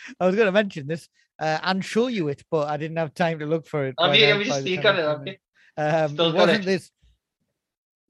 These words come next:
Speaker 1: <laughs> Wasn't that, was it?
Speaker 2: No, no.
Speaker 1: It was something else.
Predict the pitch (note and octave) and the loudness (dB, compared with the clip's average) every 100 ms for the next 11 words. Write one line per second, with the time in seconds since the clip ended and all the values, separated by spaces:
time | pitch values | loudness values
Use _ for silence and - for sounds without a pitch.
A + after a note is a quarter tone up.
0 | - A#3 D#3 G3 E3+ D#3+ F#3+ F3+ D3+ A#2+ | -6 0 2 2 2 0 0 2 0 -2
1 | B2+ F3 - B3 A#3+ A#3 A#3+ A#2 E3+ D#3+ | -4 -4 -6 -14 -14 -14 -14 -4 0 0
2 | E3 E3 - - | 0 -2 -4 -12